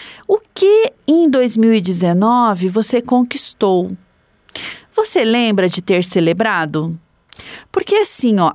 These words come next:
a celebração é algo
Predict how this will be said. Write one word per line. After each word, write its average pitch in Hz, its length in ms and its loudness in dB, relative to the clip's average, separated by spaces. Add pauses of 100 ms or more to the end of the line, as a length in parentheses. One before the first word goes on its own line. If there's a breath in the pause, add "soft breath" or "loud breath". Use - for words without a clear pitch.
a 277 160 0
celebração 254 1400 0
é 269 240 0
algo 190 760 0